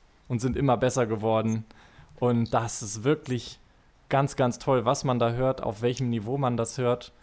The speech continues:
und vor allem zu welchem Preis, nämlich gar keinem, man das dann auch erleben kann. Und das ist richtig Talentspotting, ja. Also auch dieses Jahr finde ich auch ein, wirklich ein schöner, einfacher Zugang,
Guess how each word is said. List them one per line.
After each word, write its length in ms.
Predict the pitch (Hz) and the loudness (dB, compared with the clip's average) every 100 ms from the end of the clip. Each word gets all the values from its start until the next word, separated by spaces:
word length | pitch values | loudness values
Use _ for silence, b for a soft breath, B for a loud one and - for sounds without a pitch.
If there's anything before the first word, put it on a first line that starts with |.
| b b - | b b -6
und 180 | 123 | -4
vor 220 | - 123 123 | 0 0 2
allem 320 | 123 123 - - - - | 2 0 -2 -10 -18 -10
zu 280 | - 123 104 | -6 -2 2
welchem 540 | 123 123 127 117 117 - _ _ _ | 2 2 0 0 -2 -8 _ _ _
Preis, 400 | - 117 139 143 | 0 2 4 2
nämlich 300 | 127 120 - | 0 0 2
gar 160 | 117 123 | 2 2
keinem, 400 | 131 120 123 117 - | 2 0 -2 -6 -2
man 260 | 123 117 | 0 2
das 220 | 110 117 | 2 0
dann 160 | - 113 | 0 0
auch 160 | 110 120 | 0 -2
erleben 400 | 110 113 117 110 | -2 -2 -2 -4
kann. 380 | - 123 104 | -2 -2 -2
Und 360 | 101 110 110 - | -4 -2 -2 0
das 140 | 120 | -2
ist 160 | 139 120 | 0 0
richtig 340 | 156 156 135 - | 0 0 -8 -2
Talentspotting, 920 | 165 143 113 - 120 110 107 101 101 | 2 2 2 0 -2 -2 -2 -4 -4
ja. 320 | 127 113 135 127 - | 0 2 2 -4 -8
Also 400 | 117 113 123 123 - B B B B | -6 -2 0 0 -4 B B B B
auch 320 | - 151 156 - - | 0 0 0 -10 -16
dieses 400 | 160 170 170 160 | -6 -2 -2 0
Jahr 160 | 165 160 | 0 0
finde 200 | 170 160 | -2 -4
ich 120 | - | -6
auch 160 | 156 | -6
ein, 100 | 160 | -4
wirklich 280 | 165 160 147 | -4 -6 -4
ein 100 | 151 | -4
schöner, 420 | - 165 156 147 - B B | -2 0 2 0 -2 B B
einfacher 480 | - 156 170 165 156 | 0 0 2 0 -2
Zugang, 600 | - - 170 147 147 147 | -4 -6 0 2 2 -2